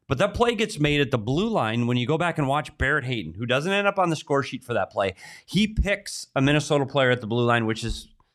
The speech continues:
just almost maybe an interference penalty, but his positioning, being strong and being in the right place, was able to create space for Ritchie, which was able to get the pass to Keller. But that starts because of a great play at the blue line by Barrett Hayton.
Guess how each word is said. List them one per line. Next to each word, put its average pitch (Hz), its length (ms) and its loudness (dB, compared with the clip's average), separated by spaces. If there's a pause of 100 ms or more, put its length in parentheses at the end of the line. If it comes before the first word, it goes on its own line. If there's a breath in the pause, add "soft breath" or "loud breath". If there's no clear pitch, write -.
(1080)
just 120 280 2 (440)
almost 123 680 0
maybe 143 260 2
an 147 80 2
interference 143 480 0
penalty, 185 300 0
but 127 300 -2
his 139 200 -2
positioning, 160 560 0
being 127 180 0
strong 135 540 0
and 131 100 -6
being 131 180 0
in 127 60 0
the 120 80 0
right 123 280 0
place, 147 280 -2
was 117 160 -8
able 120 260 -2
to 143 120 -2
create 120 480 -2
space 143 380 0
for 143 180 0
Ritchie, 117 320 2
which 127 240 -2
was 110 100 -14
able 120 220 -2
to 117 60 -4
get 110 100 -2
the - 80 -10
pass 151 400 2 (320 soft breath)
to 147 80 0
Keller. 160 260 2
But 120 100 -2
that 185 260 0
starts 135 360 0
because 131 320 -2
of 113 60 0
a - 40 2
great 131 360 0
play 139 180 2
at 127 120 -2
the 120 40 -4
blue 110 220 -2
line 110 220 2
by 104 80 0
Barrett 101 320 0
Hayton. 139 240 -4